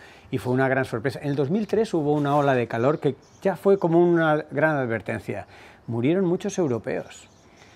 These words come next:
Claro, que mueran, que murieran africanos, asiáticos, personas que viven con un sistema económico muy precario, pues era como para lamentarlo, pero no para asustarse.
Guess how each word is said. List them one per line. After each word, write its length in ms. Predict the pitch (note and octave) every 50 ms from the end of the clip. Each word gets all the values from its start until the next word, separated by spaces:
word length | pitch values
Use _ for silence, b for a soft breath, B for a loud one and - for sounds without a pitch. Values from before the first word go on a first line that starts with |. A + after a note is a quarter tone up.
| b b
Claro, 240 | - D#3 D#3+ F3 D3
que 80 | - C3
mueran, 640 | B2 C3 C#3 E3+ G3 G#3 A3 G3 F#3 F3 E3+ E3+ F3 -
que 80 | - D3
murieran 680 | A#2+ A#2 A2+ B2+ F3 G#3 A3 G3 F3 C3 A#2 A2+ A2 -
africanos, 720 | - A#2 - - A#2 G#2+ - - D3+ E3+ E3+ C#3+ B2 G#2 -
asiáticos, 640 | A#2 - - C#3+ D3+ D3+ - D3 A#2+ - B2+ A2+
personas 580 | - - - A2+ - - C3+ C#3 C#3 - - - - A#2+
que 100 | - B2+
viven 300 | A#2+ B2+ C3+ C#3 C3+ B2
con 160 | A2 B2 A#2+ A#2
un 680 | A#2 A2+ A#2 A#2 A2+ A2+ A2 - - - B2+ B2 A#2
sistema 460 | - - G#2+ - C#3 B2+ B2+ B2 B2
económico 520 | A#2+ - - B2+ B2 C3 C3 B2+ A#2+ - B2
muy 120 | B2 C3
precario, 580 | C3 - A#2+ G#2+ - D3+ E3+ E3 D3+ D#3+ F#3 F#3+ B B B B B B B B B -
pues 280 | - C3+ C3+ B2 C3+ D3+ -
era 260 | D3 D3+ D#3+ E3 D#3+
como 240 | E3 D#3+ D#3+ D#3+ -
para 200 | - C3+ C#3 C#3+
lamentarlo, 520 | C#3+ C#3 C#3 C3 A2+ D#3 D#3+ E3 G3 F3+
pero 160 | D#3 D3 C3+
no 80 | C3+ D#3
para 180 | - F3+ F3
asustarse. 680 | D#3 - D#3 C3 - - - - A2 - - A2 -